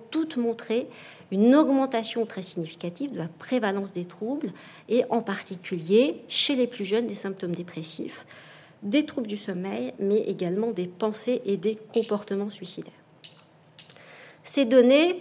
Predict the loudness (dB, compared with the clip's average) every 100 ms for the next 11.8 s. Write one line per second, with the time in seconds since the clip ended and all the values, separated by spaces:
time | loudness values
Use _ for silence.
0 | 2 4 4 2 2 0 2 2 2 0
1 | -2 -4 -4 -6 -12 -12 -8 -6 -6 -2
2 | 0 0 2 2 2 0 -2 -4 -6 -8
3 | -8 -14 -18 -18 -8 -6 -6 -6 -8 -8
4 | -8 -4 -4 -2 -2 -2 -6 -10 -6 -6
5 | -8 -14 -20 -20 -16 -6 0 0 2 -2
6 | -2 0 -2 0 -2 -2 -4 -6 -8 -8
7 | -6 -8 -12 -6 -4 -2 -4 -8 -12 -20
8 | -14 -8 -4 -2 -2 -2 -2 -4 -6 -8
9 | -10 -8 -4 -4 -6 -6 0 0 -2 -10
10 | -20 -20 -8 -2 0 2 2 2 2 2
11 | 0 -4 -4 -2 -2 -2 -8